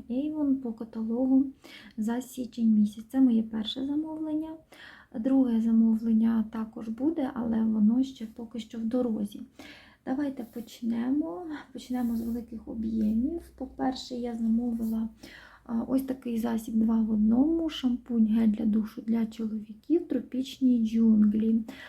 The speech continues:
з ароматом шавлії і сандалового дерева в об'ємі п'ятсот мілілітрів. Дуже приємний, е, для очей <laughs> зелений колір. Е, аромат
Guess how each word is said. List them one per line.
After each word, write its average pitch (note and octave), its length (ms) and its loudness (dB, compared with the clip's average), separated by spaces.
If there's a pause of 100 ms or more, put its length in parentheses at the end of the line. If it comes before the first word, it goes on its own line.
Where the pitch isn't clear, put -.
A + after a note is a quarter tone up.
(160)
з A#3 60 -6
ароматом A#3 640 4
шавлії B3 680 0
і A#3+ 40 -8
сандалового A3+ 840 0
дерева A3 540 0
в A3 80 -2
об'ємі A#3+ 380 6
п'ятсот A3+ 600 -8
мілілітрів. A3+ 800 2 (460)
Дуже A#3 260 0
приємний, A3+ 880 2 (680)
е, A3 380 -2
для A3 600 0
очей A3 640 0 (100)
<laughs> G3 100 -4
зелений G#3+ 560 4 (120)
колір. D#4 320 2 (580)
Е, A#3 340 0
аромат C#4 400 0